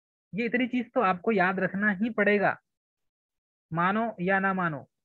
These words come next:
इतनी चीज आपको constant याद रखना ही होगा, क्योंकि इसका जो magnitude है वो कांस्टेंट होता है और alternator जो कांस्टेंट magnitude होता है three by two phi m होता है, याद रखिएगा, three by two phi m,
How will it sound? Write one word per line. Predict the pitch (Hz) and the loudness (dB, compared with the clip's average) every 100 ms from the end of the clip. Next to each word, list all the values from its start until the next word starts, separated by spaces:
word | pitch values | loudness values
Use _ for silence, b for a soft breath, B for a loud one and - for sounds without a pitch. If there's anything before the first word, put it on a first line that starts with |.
| - | -14
इतनी | 165 220 | -8 -6
चीज | 202 220 | -2 0
आपको | 190 175 - 208 254 - _ _ _ - | 2 2 2 -2 -2 -10 _ _ _ -6
constant | 170 175 - 214 | -4 -2 -2 0
याद | 208 170 185 180 | 2 2 2 0
रखना | 160 175 | 0 0
ही | 190 | 0
होगा, | 196 180 156 | 0 2 0
क्योंकि | 135 180 180 196 | 0 -6 -6 -8
इसका | - 208 | -2 0
जो | 208 | 2
magnitude | 165 175 185 196 185 | 0 0 0 0 2
है | |
वो | 220 220 | 2 2
कांस्टेंट | 170 165 - 190 | 0 -4 -4 -2
होता | 180 175 180 | -2 2 4
है | 135 - b b - | 4 0 b b 0
और | 160 175 - | 2 2 -2
alternator | 156 170 214 226 233 | -2 0 0 0 0
जो | 233 | 0
कांस्टेंट | 240 180 175 - 226 214 | -4 -6 -6 -2 -4 -4
magnitude | 175 175 175 196 202 226 | -6 -2 -2 0 0 0
होता | 196 196 | 0 2
है | 226 | 2
three | 226 175 202 190 | 0 -2 -2 0
by | 214 214 - | 2 2 -2
two | 214 233 - | -4 -4 -2
phi | 180 196 196 | 0 0 -2
m | |
होता | 190 175 175 | -4 0 0
है, | 165 | 2
याद | 175 175 | 2 0
रखिएगा, | 175 190 151 - _ _ _ _ _ _ - | -4 -4 -4 -6 _ _ _ _ _ _ -4
three | 185 226 233 | 0 2 2
by | 196 202 214 | 4 4 4
two | 175 220 202 185 | 2 -4 0 0
phi | 190 202 | 2 2
m, | 190 | 0